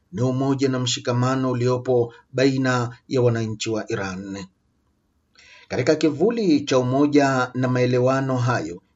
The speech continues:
hii leo taifa lenye ghera la Iran limesimama kwa ujasiri, ushujaa na uthabiti wa hali ya juu kabisa na kutokubali kupigishwa magoti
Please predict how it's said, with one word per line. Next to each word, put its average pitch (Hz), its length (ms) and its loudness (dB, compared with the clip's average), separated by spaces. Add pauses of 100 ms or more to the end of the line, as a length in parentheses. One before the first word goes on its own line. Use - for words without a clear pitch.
hii - 200 -16
leo 123 240 4
taifa 127 500 0
lenye 131 360 0
ghera 131 380 2
la 123 240 0
Iran 120 440 -2 (380)
limesimama 127 1000 -2
kwa 123 180 2
ujasiri, 123 760 -2 (220)
ushujaa 131 840 0 (220)
na 80 240 -12
uthabiti 123 680 -2
wa 123 160 2
hali 127 380 0
ya 127 80 2
juu 123 300 -4
kabisa 131 640 -4 (300)
na 82 240 -12
kutokubali 127 920 2
kupigishwa 127 720 -4
magoti 127 680 -2